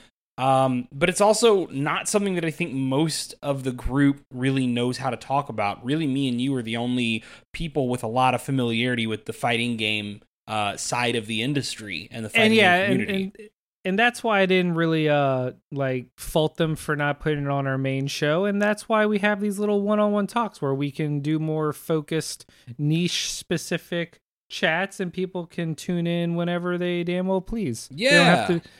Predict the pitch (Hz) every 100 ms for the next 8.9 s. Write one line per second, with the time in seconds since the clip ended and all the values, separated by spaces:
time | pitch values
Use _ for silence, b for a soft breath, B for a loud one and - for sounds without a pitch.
0 | B B - 214 226 240 _ _ _ _
1 | - 294 190 113 113 _ _ _ - -
2 | 233 220 214 208 - - - - - 180
3 | 202 247 - - 208 202 185 147 156 156
4 | 147 127 - 165 165 151 123 - - 123
5 | 110 104 - _ _ _ _ - - -
6 | 226 233 240 156 175 175 - 156 127 113
7 | 101 95 92 _ _ _ 107 117 185 -
8 | 220 190 170 139 123 123 110 98 92